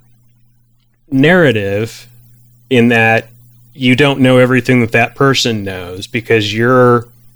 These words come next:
on the side of the internal affairs people. So the first season feels a lot like The Shield because you've got a cop that they're investigating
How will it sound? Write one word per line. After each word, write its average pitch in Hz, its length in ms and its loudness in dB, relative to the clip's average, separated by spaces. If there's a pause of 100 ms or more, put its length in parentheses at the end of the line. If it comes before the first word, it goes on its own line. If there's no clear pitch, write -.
(200)
on 113 180 0
the 110 80 -2
side 107 420 0
of 104 500 -4
the 101 460 -6 (380)
internal 107 460 -2
affairs 113 400 0
people. 85 520 -14 (1200)
So 131 580 0 (160)
the 127 200 -2
first - 500 0
season 117 840 0
feels 135 540 0
a 117 60 0
lot 113 360 -2
like 113 520 -4
The 107 160 -8
Shield 139 680 -2 (560)
because 113 720 -2
you've 117 220 -2
got 120 440 -2 (500)
a 123 80 -4
cop 135 380 -2
that 139 140 -6
they're 117 160 0
investigating 110 920 -2